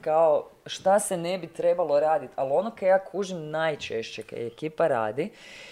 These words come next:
je da miješaju svježe voće u nekakve žitarice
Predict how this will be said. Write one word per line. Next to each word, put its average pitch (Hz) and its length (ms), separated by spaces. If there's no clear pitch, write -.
je 151 120
da 147 100
miješaju 170 720
svježe 185 540
voće 151 600
u 147 120
nekakve 147 420
žitarice 160 760